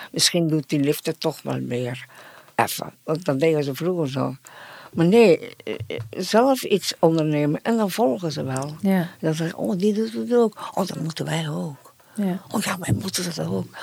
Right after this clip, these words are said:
Speaker 1: Want wat, wat een gezicht gaan wij dan hebben." En zo. En,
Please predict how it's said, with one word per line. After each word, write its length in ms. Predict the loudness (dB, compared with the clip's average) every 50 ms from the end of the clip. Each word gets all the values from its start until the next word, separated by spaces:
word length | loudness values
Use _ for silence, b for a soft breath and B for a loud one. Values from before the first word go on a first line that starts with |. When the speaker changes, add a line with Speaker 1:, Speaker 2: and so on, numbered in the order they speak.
| B B B
Speaker 1:
Want 180 | -2 -2 0 4
wat, 200 | 4 4 4 4 0
wat 160 | 0 2 2 2
een 60 | 0
gezicht 400 | 0 -2 0 0 0 -2 -4 -6
gaan 220 | -6 -6 -6 -4
wij 120 | -4 -4 -4
dan 200 | -2 -4 -2 -2
hebben." 340 | -2 -2 -2 -2 -4 -6 B B B B B B
En 120 | -10 -8
zo. 280 | -4 -4 -4 -4 -4 -6 -10 -10
En, 140 | -10 -10